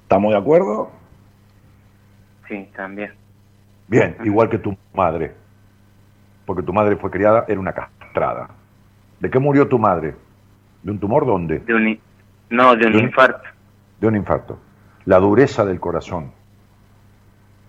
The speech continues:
Speaker 1: Y problemas con la familia. ¿Qué hizo, un infarto masivo y se fue a parar al carajo?
Speaker 2: Eh, no, ha hecho un infarto, eh, trabajando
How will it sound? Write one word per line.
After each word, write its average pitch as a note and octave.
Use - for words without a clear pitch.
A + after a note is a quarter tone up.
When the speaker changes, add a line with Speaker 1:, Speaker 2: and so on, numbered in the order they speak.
Speaker 1:
Y G2+
problemas G2
con F2+
la D#2+
familia. D2
¿Qué C3
hizo, B2
un G#2
infarto A#2+
masivo A#2
y F#2+
se F#2+
fue -
a -
parar G#2+
al F2
carajo? B2+
Speaker 2:
Eh, A#2
no, C3
ha A#2
hecho B2+
un C#3
infarto, D3
eh, A2
trabajando C#3+